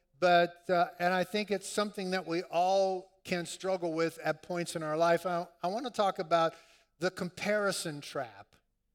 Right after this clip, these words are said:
the comparison trap. Um, I'm still in Psalms to live by, and, uh, I want to read this psalm, which has really, uh, a couple verses in Psalm sixteen that have really spoken to my heart over the years and helps me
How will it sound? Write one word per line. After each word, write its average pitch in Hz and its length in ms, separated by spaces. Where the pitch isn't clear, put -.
the 165 80
comparison 175 800
trap. 127 380
Um, 180 440
I'm 180 100
still 240 320
in 233 140
Psalms 214 600
to 214 120
live 190 260
by, 180 380
and, 175 500
uh, 165 560
I 165 100
want 220 300
to 214 140
read 196 260
this 208 260
psalm, 190 300
which 196 300
has 214 260
really, 233 480
uh, 180 280
a - 20
couple 240 320
verses 196 680
in 185 260
Psalm 196 300
sixteen 185 500
that 165 100
have 160 140
really 233 380
spoken 185 840
to 180 180
my 175 240
heart 175 340
over 165 180
the 160 140
years 170 460
and 156 120
helps 190 400
me 190 300